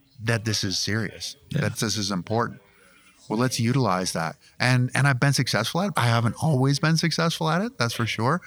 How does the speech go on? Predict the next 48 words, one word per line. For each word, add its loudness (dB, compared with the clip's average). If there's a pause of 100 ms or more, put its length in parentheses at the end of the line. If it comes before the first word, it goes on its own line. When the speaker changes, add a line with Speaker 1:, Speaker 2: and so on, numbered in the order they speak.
(400)
Speaker 1:
But, 2 (440)
but 0
it, 2 (100)
knowing 4
that 2
that's 2
part 0
of -4
who 0
I 0
am 2 (680)
helps -4
me 2
to, 2 (140)
to -2
set 0
those 0
big -2
goals. -4
Speaker 2:
Is -2
that 0
what -2
serves -2
you 2
when 2
it -4
comes -2
to, -2
say, -2
your 0
relationship -2
with -2
failure? -2 (260)
So 2
if -2
it, 4
it, 0
you 2
know, 2
the 2
fear 4
of 4
failure 4
or, 2
or -2
whatever, 2
is 0
that, 2